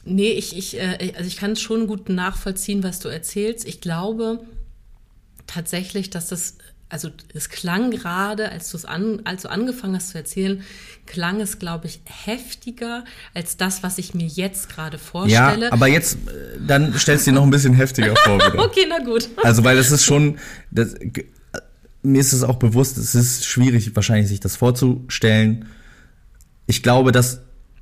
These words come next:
Speaker 2: ich in einem anderen dass ich zum Beispiel auch mit anderen Eltern wäre ich wahrscheinlich auch gewalttätig gewesen. Also weil ich, äh, so große Schwierigkeiten damit hatte, meine Impulse irgendwie zu steuern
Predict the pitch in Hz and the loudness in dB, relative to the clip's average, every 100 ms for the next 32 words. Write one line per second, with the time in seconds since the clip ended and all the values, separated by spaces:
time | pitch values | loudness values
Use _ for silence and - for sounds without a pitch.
0 | - _ - 127 123 - 113 110 110 135 | -20 _ 0 2 2 4 4 4 4 4
1 | 160 120 110 107 104 95 - - - - | 4 6 6 6 6 2 -6 -20 -20 -20
2 | - _ _ _ - 120 117 120 113 110 | -20 _ _ _ -2 0 2 2 4 2
3 | - - 107 113 113 98 - 113 135 85 | 0 -2 -2 2 4 2 2 2 2 0
4 | 80 80 - - - _ - - - _ | -2 -6 -16 -20 -20 _ -20 -20 -20 _
5 | - 104 113 107 107 - 92 107 95 76 | 0 4 6 4 0 -2 0 2 0 0
6 | - 92 90 98 98 - - - - - | -4 0 2 2 0 -2 -8 -10 -8 -8
7 | - - - - - - _ _ _ _ | -10 -14 -20 -20 -20 -20 _ _ _ _
8 | _ - _ - - 107 101 104 104 - | _ -20 _ -12 0 2 4 4 2 -2
9 | - 64 62 69 - - - 110 107 123 | -8 -8 -8 -8 -12 -16 -4 0 4 6
10 | 160 170 190 - - 127 120 135 123 - | 6 2 0 -6 -4 2 4 4 4 2
11 | 127 127 113 - 92 85 90 90 90 95 | 2 4 2 2 0 2 2 2 0 0
12 | 92 90 87 85 98 - 123 143 104 90 | 0 0 0 -2 -4 2 4 6 4 0
13 | - 87 85 85 - 95 - 82 82 82 | 0 -2 -2 -4 -6 -8 -4 -2 0 -2
14 | - | -6